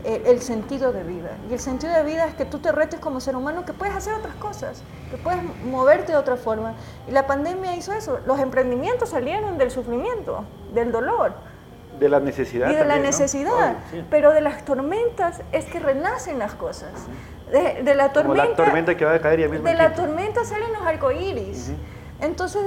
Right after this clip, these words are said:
Speaker 1: es retarse y, y es lo que yo siempre invito. Invito es que, es a retarse y creo que en mi profesión ha sido así. Y por eso acepté Televicentro y, y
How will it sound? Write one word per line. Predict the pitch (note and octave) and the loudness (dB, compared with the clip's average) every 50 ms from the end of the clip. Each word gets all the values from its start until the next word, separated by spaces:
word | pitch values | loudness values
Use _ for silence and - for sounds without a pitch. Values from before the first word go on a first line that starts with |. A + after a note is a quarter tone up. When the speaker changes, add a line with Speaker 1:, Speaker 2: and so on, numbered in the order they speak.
| G4 G4 | 0 -2
Speaker 1:
es | G4 | -2
retarse | F#4+ F#4 E4+ - - C#4 B3 A#3+ A#3 - - - G3 F#3+ - | -2 -4 -4 -2 2 2 2 2 2 -2 -6 -6 -6 -4 -6
y, | - B3 B3+ B3 B3 A#3 A3+ A3 - - - - - - - - - - - - - - - - - - - - - | -6 -6 -6 -6 -6 -6 -6 -8 -10 -14 -16 -18 -18 -20 -20 -20 -20 -20 -20 -20 -20 -20 -18 -18 -18 -18 -16 -12 -8
y | B3 C#4 D4 | -2 2 4
es | D#4+ D#4+ | 4 4
lo | D4+ F4+ F4+ | 4 0 -4
que | E4+ C4 | -4 -4
yo | C#4 D4 | -4 -4
siempre | D4 D#4+ D#4 D4+ D#4 D4 | -4 -4 -6 -4 -4 -6
invito. | C4 B3 A#3+ A#3 A3+ - F#3+ D3+ - - | -6 -4 -6 -6 -6 -6 -6 -6 -6 -6
Invito | G#3+ A3+ A3+ B3 A#3+ B3 - C#4+ C#4 | -8 -8 -8 -8 -8 -2 0 0 2
es | C4+ C4+ C4 - | 2 0 -4 -6
que, | - - C4 A#3+ - - - | -6 -4 -2 -2 -2 -4 -6
es | A#3 A#3 | -6 -4
a | A#3+ | -4
retarse | B3 B3 G#3+ G3 A#3+ A#3+ B3 B3 C#4+ | -4 -4 -2 -2 -2 -2 -2 -2 -6
y | - - | -6 -8
creo | B3 - D4+ D#4 E4 D#4+ | -6 -4 -2 -2 -2 -2
que | - E4+ D4+ - - - - - - | -4 -6 -6 -6 -6 -10 -10 -8 -4
en | A#3 B3 B3 A#3+ | -4 -2 -2 -2
mi | A#3 A#3 A3+ G#3 - - - - - - - - - - | -2 -4 -6 -8 -10 -14 -18 -18 -18 -18 -18 -18 -8 -2
profesión | - A#3 A#3 A#3 - A3+ A3 - - C4+ C#4+ D#4 D#4+ E4 F4 F4 - - - - - - - - - - - - - - - - - | 0 0 2 2 0 -4 -4 -4 -2 0 2 2 2 2 -2 -6 -12 -14 -14 -14 -14 -14 -16 -16 -16 -16 -16 -16 -16 -18 -14 -8 -6
ha | - C4 | -4 -4
sido | - D4 C#4+ C4+ | 0 2 2 2
así. | B3 B3+ - D4 G#3 E3 E3+ E3+ - - - - - - - - - - - - - - | 2 0 -2 -6 -8 -8 -10 -14 -16 -16 -18 -18 -18 -18 -16 -16 -16 -16 -16 -16 -14 -8
Y | - C#4 C#4+ | -6 0 2
por | C#4+ C4+ C#4+ | 4 6 6
eso | D#4 - F4+ | 4 2 0
acepté | F4+ F4+ D#4+ A3 - D4 D#4 | -4 -4 -4 -4 -2 -2 -2
Televicentro | D4+ F4 E4 D#4 C#4+ C4+ A#3 A#3 A#3+ G#3+ G#3 G3+ A#3 B3 C#4 C4+ - - - - - - - - | -2 -2 -2 -2 -4 -4 -4 -6 -6 -6 -4 -4 -4 -4 -4 -6 -8 -14 -16 -16 -18 -16 -12 -10
y, | A#3+ | -8
y | B3 - - - C4 | -8 -8 -8 -10 -10